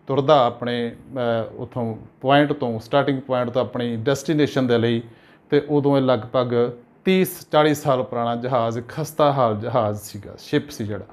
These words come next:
ਸੋ ਇਹ ਜਹਾਜ਼ ਬਲੈਕ ਸੀ ਦੇ ਵਿੱਚੋਂ ਹੁੰਦਾ ਹੋਇਆ ਇਸਤੰਬੁਲ ਦੇ,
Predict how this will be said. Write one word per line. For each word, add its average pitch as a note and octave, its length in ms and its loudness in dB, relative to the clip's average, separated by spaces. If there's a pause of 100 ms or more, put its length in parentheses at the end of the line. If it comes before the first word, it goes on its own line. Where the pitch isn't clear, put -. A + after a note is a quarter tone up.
(560)
ਸੋ - 240 4
ਇਹ G3+ 140 8
ਜਹਾਜ਼ D3+ 520 4
ਬਲੈਕ D3 400 2
ਸੀ D#3+ 240 -2
ਦੇ D#3+ 120 0
ਵਿੱਚੋਂ C#3+ 320 -2
ਹੁੰਦਾ C#3 320 0
ਹੋਇਆ B2+ 420 2 (480)
ਇਸਤੰਬੁਲ D#3 760 4
ਦੇ, C3+ 420 2